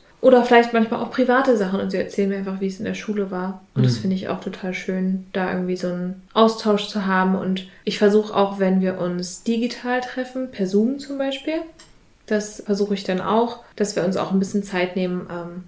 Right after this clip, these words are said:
Speaker 1: einfach die ersten zehn Minuten, vielleicht fünfzehn Minuten so über Aktuelles zu sprechen, wie es ihnen geht, wie die Schule läuft, Fahrschule, Musikschule,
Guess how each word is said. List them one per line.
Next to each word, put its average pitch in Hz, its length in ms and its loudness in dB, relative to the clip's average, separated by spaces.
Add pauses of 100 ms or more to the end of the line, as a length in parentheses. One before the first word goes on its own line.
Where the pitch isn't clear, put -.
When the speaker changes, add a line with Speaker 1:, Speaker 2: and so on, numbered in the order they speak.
(120)
Speaker 1:
einfach 175 240 -6
die - 140 -4
ersten 180 440 -2
zehn 214 280 2
Minuten, 196 400 2
vielleicht 180 480 -6
fünfzehn 190 440 -6
Minuten 185 440 -4
so 170 180 -4
über 175 540 -4
Aktuelles - 720 -2
zu 196 100 -8
sprechen, 196 720 -6
wie 185 100 -2
es 185 100 -6
ihnen 202 220 0
geht, 214 400 4
wie 190 80 0
die 185 100 -2
Schule 202 280 2
läuft, 185 520 -2
Fahrschule, 185 800 -2 (180)
Musikschule, 254 880 2